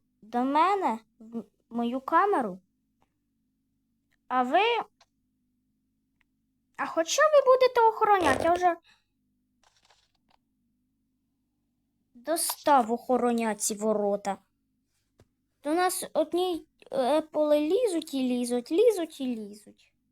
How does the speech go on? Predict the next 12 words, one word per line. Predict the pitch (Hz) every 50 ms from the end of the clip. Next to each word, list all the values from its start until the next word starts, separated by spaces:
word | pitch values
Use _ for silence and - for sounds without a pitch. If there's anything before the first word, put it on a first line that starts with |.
| _ _ _ _ _ _ _ _ _ _ _ _ _ _ _
А, | - 233 240 240 240 233 233
то, | - 254
то | 254 - - 269 277 285
у |
вас | 269 285 277 285 - -
теж | - - 349 381 415 403 403 - 285 -
кавуни | - 247 233 240 247 240 226 214
приходять | 214 214 - 214 214 - - - 233 226 233 233 233 _ _ -
і | 233 233 233 226 226 - _ _ _ _ _ _ _ _
яблука, | _ 214 220 208 208 220 226 220 - - 233
да, | 226 220 240 220 214
приходять. | - - 247 247 - - - 220 214 214 214 226 220 233 _ -